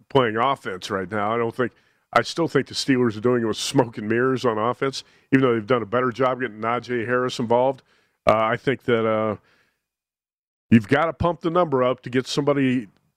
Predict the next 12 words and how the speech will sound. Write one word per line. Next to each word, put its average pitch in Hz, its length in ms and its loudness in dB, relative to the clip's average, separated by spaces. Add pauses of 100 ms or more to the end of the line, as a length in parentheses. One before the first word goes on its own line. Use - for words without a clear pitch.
(260)
uh, 113 240 0
to - 120 -6
bet 135 180 4
the 135 120 0
underdog 120 500 0
when 117 160 -2
a 113 60 0
Detroit 131 440 0
game's 107 300 -4
involved. 107 500 0 (100)
And, 113 300 0
um, 110 440 0